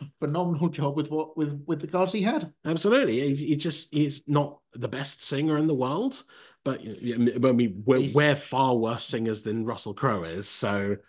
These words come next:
Speaker 1: Yes.
Speaker 2: we, we shouldn't really judge. <laughs> We, we've, we've sang ca-, we've sung Queen and karaoke, and we are definitely, I mean, Russell Crowe
Speaker 1: I've,
Speaker 2: might as
Speaker 1: I've
Speaker 2: well
Speaker 1: bel-,
Speaker 2: be
Speaker 1: I've
Speaker 2: pa-
Speaker 1: bel-, I've belted out Frank Sinatra track at the karaoke b-,
Speaker 2: Exactly.
Speaker 1: booth.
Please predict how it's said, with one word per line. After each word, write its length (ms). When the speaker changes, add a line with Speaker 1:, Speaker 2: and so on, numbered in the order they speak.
Speaker 1:
Yes. 420
Speaker 2:
we, 100
we 40
shouldn't 300
really 260
judge. 680
<laughs> 520
We, 240
we've, 360
we've 220
sang 500
ca-, 200
we've 240
sung 500
Queen 400
and 100
karaoke, 920
and 180
we 220
are 200
definitely, 600
I 20
mean, 200
Russell 280
Crowe 280
Speaker 1:
I've, 60
Speaker 2:
might 140
as 60
Speaker 1:
I've 60
Speaker 2:
well 100
Speaker 1:
bel-, 100
Speaker 2:
be 120
Speaker 1:
I've 120
Speaker 2:
pa- 100
Speaker 1:
bel-, 240
I've 180
belted 300
out 160
Frank 180
Sinatra 380
track 200
at 80
the 60
karaoke 560
b-, 80
Speaker 2:
Exactly. 480
Speaker 1:
booth. 280